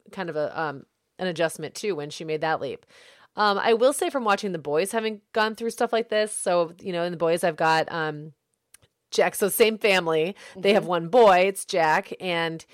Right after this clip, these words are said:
Speaker 1: he's in the middle. And then William and Owen are on either
Speaker 2: Mm-hmm.
Speaker 1: side of Jack.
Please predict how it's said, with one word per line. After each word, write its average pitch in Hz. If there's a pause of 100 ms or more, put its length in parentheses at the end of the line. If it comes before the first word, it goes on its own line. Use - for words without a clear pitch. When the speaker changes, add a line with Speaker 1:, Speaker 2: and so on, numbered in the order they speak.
(220)
Speaker 1:
he's 196
in 175
the 170
middle. 175
And 175
then 165
William 180
and 165
Owen 165
are 160
on 165
either 160
Speaker 2:
Mm-hmm. 175
Speaker 1:
side 156
of 165
Jack. -